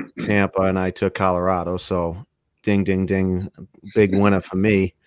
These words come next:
Speaker 2: But actually, uh, H R and, and Liam were the only ones that actually predicted Colorado to win it. So you and I, we had a tough run in our brackets, but hey, at least, uh, at least the little one, Liam and,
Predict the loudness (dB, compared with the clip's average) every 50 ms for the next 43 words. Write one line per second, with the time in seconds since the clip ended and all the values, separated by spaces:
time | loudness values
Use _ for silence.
0 | _ -20 -20 -20 -20 _ 0 4 6 6 6 6 4 4 4 6 6 6 6 4
1 | 4 4 4 4 4 2 2 4 4 4 4 2 2 2 4 4 4 4 4 4
2 | 4 2 0 -2 -2 0 0 2 2 4 4 4 4 4 4 4 4 4 4 2
3 | 2 2 0 0 0 0 0 2 0 0 -2 -6 -10 -8 -6 -4 0 0 0 0
4 | 0 -2 -4 -2 0 0 2 2 2 2 2 0 0 -2 -2 -4 -4 -2 -2 0
5 | 0 0 -2 -4 -6 -8 -6 -2 -2 -2 -2 -2 -6 _ _ _ _ 2 4 6
6 | 6 6 6 6 6 6 6 8 8 8 6 6 2 0 0 2 2 2 2 2
7 | 2 4 4 4 4 4 2 2 0 0 0 0 0 0 0 -2 -2 -4 -6 -8
8 | -8 -8 -8 -6 -6 -6 -6 -4 -2 0 0 0 -2 -2 -4 -4 -4 -6 -6 -4
9 | -4 -2 -2 -4 -6 -8 _ _ _ _ _ _ _ _ _ _ _ -6 0 2
10 | 2 2 2 0 0 2 2 4 6 6 6 6 6 6 6 6 6 4 4 4
11 | 4 4 4 4 4 2 2 2 0 0